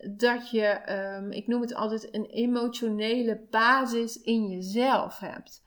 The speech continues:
En wat bedoel ik daarmee? Dat je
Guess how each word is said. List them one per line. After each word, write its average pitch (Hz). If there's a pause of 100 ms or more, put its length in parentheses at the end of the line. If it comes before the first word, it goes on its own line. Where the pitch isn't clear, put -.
(460)
En 226
wat 220
bedoel 202
ik 330
daarmee? 240 (880)
Dat 220
je 196